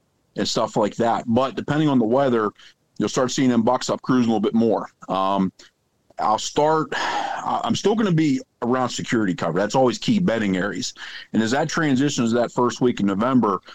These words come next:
I'm probably gonna maybe start backing off those scrapes a little bit. Um, not right on top of 'em. I'm gonna start finding more of the pinch points,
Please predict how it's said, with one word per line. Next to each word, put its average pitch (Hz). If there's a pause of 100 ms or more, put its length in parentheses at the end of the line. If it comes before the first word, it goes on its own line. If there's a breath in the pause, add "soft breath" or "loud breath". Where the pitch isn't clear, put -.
(500 loud breath)
I'm 110
probably 165
gonna 135 (340 loud breath)
maybe 139
start 120
backing 143
off 139
those 123
scrapes 131
a -
little 127
bit. 135 (400 loud breath)
Um, 107 (300)
not 120
right 123
on 120
top 123
of 143
'em. 139 (160)
I'm 110
gonna 117
start 143
finding 131 (600 loud breath)
more 147
of 156
the 135
pinch 151
points, 139